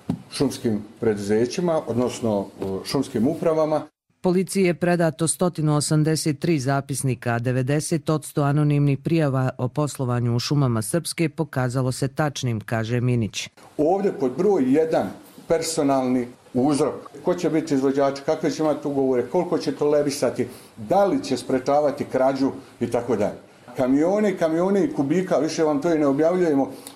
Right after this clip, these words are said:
Speaker 1: koliko smo u zadnje vrijeme i našli i, i oduzeli i pokrenuto postupaka. Imamo maksimalnu podršku, ja od ovog odustati neću dok sam ovdje, sigurno da će biti problema. Sada je na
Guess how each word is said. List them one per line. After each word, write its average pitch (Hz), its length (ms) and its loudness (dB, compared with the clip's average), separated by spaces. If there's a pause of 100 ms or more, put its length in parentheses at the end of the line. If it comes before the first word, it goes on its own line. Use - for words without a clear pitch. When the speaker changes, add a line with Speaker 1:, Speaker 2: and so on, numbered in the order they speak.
Speaker 1:
koliko 147 320 0
smo 143 160 -2
u 127 120 2
zadnje 139 280 2
vrijeme 135 460 2
i 156 140 4
našli 135 460 2 (140)
i, 135 320 4
i 151 140 2
oduzeli 123 720 2
i 131 100 0
pokrenuto 135 720 0 (320)
postupaka. 131 540 -2 (140)
Imamo 175 600 2 (260)
maksimalnu 196 680 0
podršku, 185 440 -2 (120)
ja 117 240 2
od 135 140 0
ovog 117 200 2
odustati 113 480 -2
neću 175 340 0
dok 185 180 0
sam 175 160 0
ovdje, 175 400 0 (120)
sigurno 160 500 2
da 117 100 2
će 120 160 -2
biti 123 240 -2
problema. 107 640 0 (140)
Sada 185 380 0
je 139 260 2
na 92 200 -4